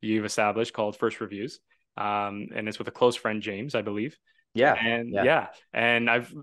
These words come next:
Speaker 1: had, uh, the lovely opportunity of meeting him. A great guy, uh, very savvy with the industry, you know, uh, knows his stuff.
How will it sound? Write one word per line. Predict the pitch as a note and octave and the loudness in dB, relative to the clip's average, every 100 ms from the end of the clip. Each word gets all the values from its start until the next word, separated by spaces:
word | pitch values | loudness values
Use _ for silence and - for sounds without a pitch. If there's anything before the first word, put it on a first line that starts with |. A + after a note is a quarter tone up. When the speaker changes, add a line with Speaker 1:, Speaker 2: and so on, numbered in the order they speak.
| - | -4
Speaker 1:
had, | A#2 B2 B2 | 0 0 0
uh, | - A#2 | 2 4
the | A#2+ | 6
lovely | C3 C3 | 6 6
opportunity | A#2+ - D3+ C#3 B2 | 2 2 0 2 2
of | A#2+ | 0
meeting | A#2 A#2 | -2 -4
him. | B2 D#3 | -4 -4
A | C3 A2+ A2 | 0 0 2
great | A#2+ A#2+ | 2 2
guy, | A#2 A2 C3 B2 | 2 2 2 -2
uh, | A2 G#2+ G#2+ | -4 -4 -4
very | A2 | -4
savvy | - G#2+ G#2 G#2 | -2 0 0 -4
with | A#2 | -6
the | A2 | -6
industry, | G#2 G#2+ - A2+ | -4 -6 -4 -2
you | G#2 | 0
know, | G#2 G#2+ | 0 0
uh, | - | 0
knows | G#2 G#2 - | -2 -2 -4
his | - | -2
stuff. | A2 D3 | 2 2